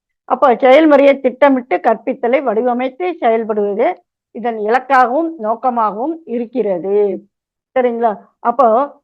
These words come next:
ஆசிரியர் என்பதை விட மாணவர் மைய கற்றலாகத்தான் அது முக்கிய நோக்கமாக கொண்டிருக்கின்றது. ஆட்சி மாடலினுடைய அனாலிசிஸ், இப்ப முதல் கட்டத்துக்கு A for analysis பார்த்தோம் இல்லையா,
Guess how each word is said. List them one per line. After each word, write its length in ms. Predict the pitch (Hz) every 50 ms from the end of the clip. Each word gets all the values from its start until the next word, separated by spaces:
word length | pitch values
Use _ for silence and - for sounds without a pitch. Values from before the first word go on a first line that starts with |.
| _ _ -
ஆசிரியர் 560 | - 220 240 302 302 - 269 294 302 320 320
என்பதை 360 | 277 240 226 247 233 226 220
விட 260 | 202 208 254 311 311 311
மாணவர் 400 | 240 202 220 262 311 302 277 262
மைய 240 | 254 233 220 220 214 -
கற்றலாகத்தான் 760 | 214 - - 262 254 240 226 214 214 214 214 - 277 302
அது 460 | 302 - 226 208 226 302 349 339 _ _ _ _ _ _
முக்கிய 340 | - 247 233 220 - 339 320
நோக்கமாக 500 | 277 226 220 214 - 240 220 202 190 254
கொண்டிருக்கின்றது. 1040 | 311 - 240 220 202 226 208 196 208 233 202 190 190 185 185 196 196 196 190 190 185 190 _ _ _ _ _ _ _ _ _ _ _
ஆட்சி 420 | - 240 247 311 339 339 - 381 349
மாடலினுடைய 760 | 320 277 240 247 254 254 247 233 226 214 202 220 214 277 277 277 -
அனாலிசிஸ், 640 | 214 226 247 269 254 240 202 202 214 196 - - -
இப்ப 240 | 269 247 269 349 320
முதல் 360 | 240 220 220 233 262 277 269
கட்டத்துக்கு 580 | 269 214 196 185 - 208 202 208 208 220 240
A 140 | 254 269 262
for 340 | 262 233 226 226 220 214 208 _ _ - - 214 226
analysis 460 | 233 254 262 254 254 233 - 247 233 - _
பார்த்தோம் 280 | - 233 226 - 240 233
இல்லையா, 260 | 226 254 262 233